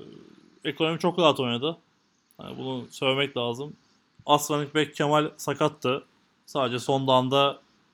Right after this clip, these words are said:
jübilesini yaptı diyelim. Üniversiteden mezun oluyor çünkü. Ee, yedek running backler, yani onlar da çaylak oyuncular. İkisi de çok iyi iş yaptı. Hatta videoları dönüyor. Bir tanesi hurdle pozisyonundan touchdown yaptı. Belki görmüşsündür.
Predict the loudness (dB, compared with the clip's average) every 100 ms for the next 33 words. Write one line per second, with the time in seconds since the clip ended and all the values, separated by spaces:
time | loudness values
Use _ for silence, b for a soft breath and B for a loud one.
0 | _ -10 -4 0 0 2 0 0 -6 -6
1 | -6 -8 -10 -4 -2 -2 -4 -4 -2 -4
2 | -4 -4 -4 -6 -10 -10 -10 -10 _ _
3 | _ _ _ _ _ _ _ -16 -14 -14
4 | -16 -16 -2 4 6 6 4 4 2 4
5 | 4 4 2 -8 -14 _ _ -8 -4 -2
6 | 0 2 4 6 4 2 0 6 8 8
7 | 4 4 4 2 2 -4 -14 _ _ -12
8 | -4 0 2 4 6 6 8 2 2 0
9 | -2 -6 _ _ _ _ _ _ -2 0
10 | 4 6 6 8 8 10 8 6 4 4
11 | 4 4 4 4 4 2 -2 0 -2 2
12 | 0 2 0 0 -4 -2 -4 -4 _ _
13 | _ -8 -2 0 2 2 2 0 -4 -4
14 | -4 -6 -16